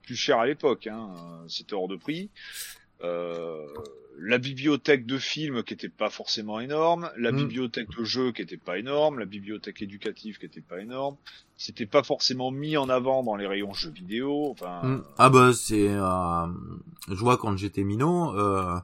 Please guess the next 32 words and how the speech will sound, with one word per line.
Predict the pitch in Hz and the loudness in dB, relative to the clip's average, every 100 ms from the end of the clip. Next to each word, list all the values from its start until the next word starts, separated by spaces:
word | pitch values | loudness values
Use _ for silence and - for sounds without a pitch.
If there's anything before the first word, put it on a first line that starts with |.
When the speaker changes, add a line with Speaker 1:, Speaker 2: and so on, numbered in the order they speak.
| - _ _ _ - | -8 _ _ _ 4
Speaker 2:
on | 127 | 8
le | 123 | 8
trouvait, | 120 - 110 139 165 151 | 8 0 6 8 8 4
dans | 117 123 | 6 10
le | 127 | 12
Gard | 123 151 147 | 12 12 12
en | 120 | 10
tout | 113 107 | 0 4
cas, | 143 175 190 - - - _ - | 6 6 4 -6 -20 -20 _ 6
tu | 131 | 10
le | |
trouvais | 127 - 110 110 | 10 6 6 8
à | |
Nîmes, | 143 185 117 - | 8 8 6 2
à | 87 | 6
la | 104 | 6
Fnac. | - 175 156 - - _ _ _ _ _ | 6 4 4 0 -14 _ _ _ _ _
Et | 95 | -4
pareil | - 107 131 143 | 6 10 12 12
Speaker 1:
Ah | |
oui, | 190 | 10
Speaker 2:
pour | 120 | 10
Speaker 1:
mais | 120 | 8
Speaker 2:
les | |
Speaker 1:
dans | - | 8
Speaker 2:
films, | 185 196 170 | 8 10 8
Speaker 1:
les | |
Speaker 2:
et | |
pareil | 131 120 123 127 | 8 10 10 8
pour | - 110 | 6 8
les | 156 | 10
jeux. | 170 185 | 10 10